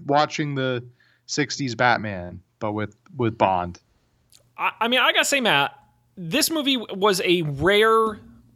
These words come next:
Speaker 2: moment for me that almost never happens in movies, where I started hating it and I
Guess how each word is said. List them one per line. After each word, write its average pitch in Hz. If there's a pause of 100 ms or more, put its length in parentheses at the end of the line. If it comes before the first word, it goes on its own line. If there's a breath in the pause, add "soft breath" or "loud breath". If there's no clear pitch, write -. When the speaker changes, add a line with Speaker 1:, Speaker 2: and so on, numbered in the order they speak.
(120)
Speaker 2:
moment 175
for 143
me 143 (720)
that 175
almost 175
never 180
happens 160
in 143
movies, 127
where 135 (180)
I 139
started 233
hating 147
it 78 (1000)
and 151
I 151